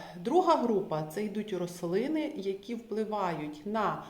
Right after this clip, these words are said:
е, нервову систему, активізуючи ендокринну функцію, тобто стимулюють виділення різних гормонів.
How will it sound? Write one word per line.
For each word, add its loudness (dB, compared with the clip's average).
е, -2
нервову 4
систему, -2
активізуючи -4
ендокринну -2
функцію, -2
тобто -2
стимулюють 2
виділення 0
різних -6
гормонів. -6